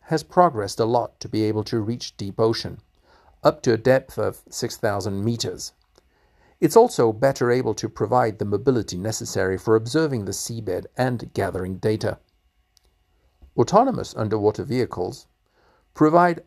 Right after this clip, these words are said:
another opportunity for underwater exploration. They're usually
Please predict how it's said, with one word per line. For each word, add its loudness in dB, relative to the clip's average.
another -2
opportunity -6
for 0
underwater 2
exploration. 0
They're 6
usually 0